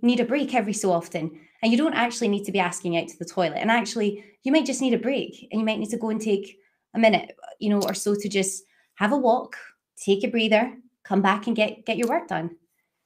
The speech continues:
You know, there are things in life that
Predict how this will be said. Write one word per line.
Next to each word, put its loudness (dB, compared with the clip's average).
You 4
know, 8
there 8
are 0
things 2
in 0
life 0
that 0